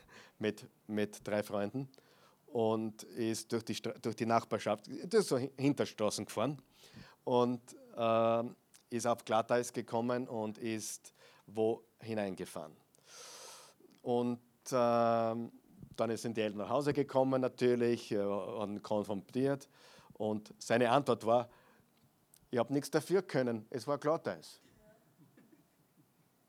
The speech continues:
Und wir haben darüber geredet, also ohne jetzt, „Hey,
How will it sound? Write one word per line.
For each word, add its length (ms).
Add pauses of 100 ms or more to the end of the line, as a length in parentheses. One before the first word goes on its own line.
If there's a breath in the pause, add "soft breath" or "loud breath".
(1160 soft breath)
Und 340 (500)
wir 120
haben 100
darüber 200
geredet, 440
also 280
ohne 400
jetzt, 240
„Hey, 340